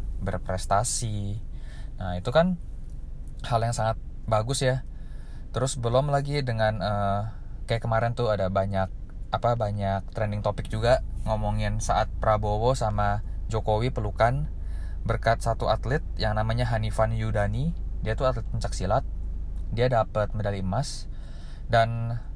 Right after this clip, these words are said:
Pak Jokowi sebagai presiden, dia datang untuk, eh, mengapresiasi lah, dia nonton. Lalu Pak Prabowo yang kebetulan dia juga, eh, ketua dari I P S I,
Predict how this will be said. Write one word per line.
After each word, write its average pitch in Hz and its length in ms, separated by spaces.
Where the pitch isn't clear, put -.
Pak 113 120
Jokowi 123 320
sebagai 117 240
presiden, 120 600
dia 135 360
datang 117 440
untuk, 113 520
eh, 107 480
mengapresiasi 113 600
lah, 123 160
dia 117 160
nonton. 120 520
Lalu 139 280
Pak 127 200
Prabowo 120 600
yang 120 280
kebetulan 131 760
dia 131 200
juga, 110 560
eh, 113 480
ketua 123 560
dari 117 280
I 120 120
P - 80
S - 240
I, 135 160